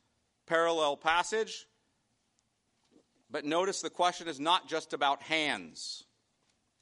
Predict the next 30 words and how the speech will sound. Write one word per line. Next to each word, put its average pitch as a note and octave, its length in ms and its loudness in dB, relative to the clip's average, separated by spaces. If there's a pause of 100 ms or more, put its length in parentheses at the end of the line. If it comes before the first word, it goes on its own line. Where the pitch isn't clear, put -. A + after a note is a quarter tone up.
(260)
Luke F3+ 260 -4
eleven E3+ 540 0 (320)
and D#3 160 -2
verse D3 220 -2
thirty-seven. C3 840 2 (1200)
While F3+ 220 8
Jesus G#3 280 -2
was F3+ 100 -4
speaking, G#3+ 400 -2
a E3 100 0
Pharisee A3 680 -2
asked G3 340 2
him E3 140 -4
to D#3+ 80 -6
dine G#3 400 2
with E3 160 -4
him. G2 260 -10 (360)
So, C#3+ 180 -6
guys, D#3 320 -2 (120)
coming C#3+ 240 0
to D#3 160 -8
dine. D#3 460 2 (300)
So G3 180 -2
he F3+ 120 0
went A3+ 300 -2
in G3 120 0
and F3+ 100 0
reclined D3+ 380 -2
at - 100 -10
table. F3+ 460 -2